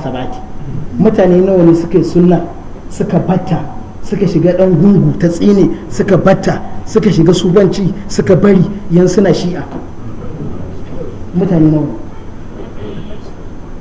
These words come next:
Ko ba a yi ba? Wallahi sai ka hada da addu'a. Wallahi sai ka hada da addu'a. Allah Ta'ala ya maka sabati.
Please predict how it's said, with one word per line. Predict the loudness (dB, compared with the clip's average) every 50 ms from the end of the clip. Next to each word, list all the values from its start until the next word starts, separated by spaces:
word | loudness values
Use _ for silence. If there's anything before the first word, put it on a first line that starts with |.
| -10 -10 -8 -8 -8 -10 -10 -10 -12 -12 -12 -12 -10 -10 -10 -10 -12 -12 -12 -14 -14 -12 -6 0
Ko | 2 2
ba | 4 4
a | 4 4
yi | 6 6
ba? | 6 4 2 0 -4 -6 -8 -8 -12 -12 -12 -10 -10 -8 -8 -8 -8 -6 -2 0
Wallahi | 2 2 4 4 4
sai | 4 2 0
ka | 0 0 -2
hada | -2 -2 -4 -6
da | -6 -8 -10
addu'a. | -10 -10 -10 -10 -12 -12 -12 -12 -12 -12 -12 -12 -12 -12 -12 -14 -14 -14 -12 -10 -10 -8 -6 -4
Wallahi | 0 2 2 4 2 2
sai | 0 -2 -4
ka | -4 -4
hada | -4 -6 -6 -8
da | -8 -8
addu'a. | -8 -8 -8 -10 -10 -10 -12 -12 -10 -10 -10 -10 -10 -12 -12 -12 -8 -4 0
Allah | 2 2 2 2
Ta'ala | 0 -2 0 2 2 4
ya | 4 4 4
maka | 2 2 0 -2 -2
sabati. | -2 -4 -2 0 0 0 0 -2 -6